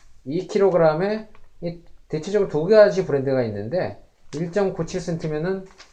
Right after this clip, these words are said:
일 불 구십칠 센트면 이게 이제 최저 가격입니다. 이거는 뭐,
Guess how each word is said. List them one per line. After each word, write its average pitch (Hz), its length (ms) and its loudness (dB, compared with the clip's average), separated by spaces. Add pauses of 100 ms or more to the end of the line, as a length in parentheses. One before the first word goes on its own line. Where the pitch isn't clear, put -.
일 147 120 -4
불 165 140 0
구십칠 147 640 -8
센트면 165 420 -4
이게 151 160 0
이제 160 140 0
최저 175 280 -4
가격입니다. 92 540 -10 (500)
이거는 135 320 -6
뭐, 98 200 -4